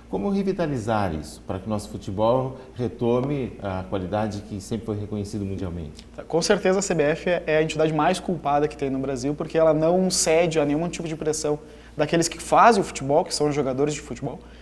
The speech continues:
Speaker 2: que não cede a nenhuma pressão dos clubes, que são aqueles que detêm os jogadores, que fa-, que formam eles. A C B F, ela está interessada exclusivamente nos seus próprios interesses e não está interessada realmente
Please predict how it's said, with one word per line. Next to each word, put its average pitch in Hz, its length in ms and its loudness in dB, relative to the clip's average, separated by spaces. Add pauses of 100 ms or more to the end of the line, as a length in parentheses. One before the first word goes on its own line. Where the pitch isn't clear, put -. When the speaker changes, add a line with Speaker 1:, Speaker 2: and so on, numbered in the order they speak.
(320)
Speaker 2:
que 170 140 -2
não 165 160 2
cede 165 300 4
a - 20 0
nenhuma 170 180 0
pressão 165 260 -2
dos 165 180 2
clubes, 185 380 6
que - 80 -6
são 165 120 4
aqueles 156 260 0
que - 80 -6
detêm 160 420 2
os 156 80 -2
jogadores, 139 400 0
que - 140 -12
fa-, - 300 0
que - 180 -6
formam 160 540 4
eles. 156 240 0 (400)
A - 40 -14
C - 120 -4
B 143 80 6
F, 147 180 2
ela 156 160 6
está 151 640 2
interessada 147 500 -2 (960)
exclusivamente 143 720 0
nos 131 80 -4
seus 180 300 4
próprios 147 420 2
interesses 143 380 -2
e - 20 -4
não 156 120 -2
está 160 160 -4
interessada 156 600 -2
realmente 156 400 -2